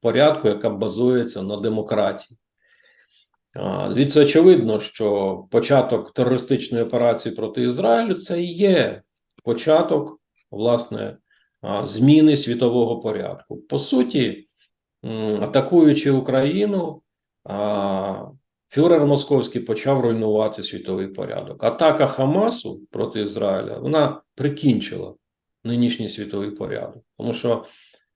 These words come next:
а, виявилася абсолютно чітко бездіяльність. Або, розумієте, а, можна було довго переступати з ноги на ногу і думати: «Ну, це Україна.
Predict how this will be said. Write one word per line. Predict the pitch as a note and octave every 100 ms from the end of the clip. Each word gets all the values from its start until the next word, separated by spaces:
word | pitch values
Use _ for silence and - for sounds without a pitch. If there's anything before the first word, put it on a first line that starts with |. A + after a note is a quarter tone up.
| _
а, | - B2 A#2 B2
виявилася | C3+ A3 A3 F#3 E3+ D#3
абсолютно | - E3 D3 D3 C#3
чітко | - D#3+ - A2
бездіяльність. | G2+ C3 A#2+ A#2 C#3+ B2+ G2 F2+ - - - _ _ _ _ _ _
Або, | - G2 C3 D3+ D3+ - - _
розумієте, | C#3 G3 B3 A#3+ - F3+ D3 - _ _ _ _ _
а, | - B2
можна | E3+ A3 G#3 G3
було | G3 F#3+
довго | C3+ F3+ G#3 D#3+ D3
переступати | D3+ D3+ D3+ E3 - F3 E3+ C3+
з | C3+
ноги | D3+ D3+
на | D#3 D3+
ногу | F3+ A#3+ D3 D3
і |
думати: | C#3+ D#3+ D3+ D3
«Ну, | C3+ D#3
це | G#3+
Україна. | G#3+ G#3 F#3 F3+ D#3 C3+ G2 F2+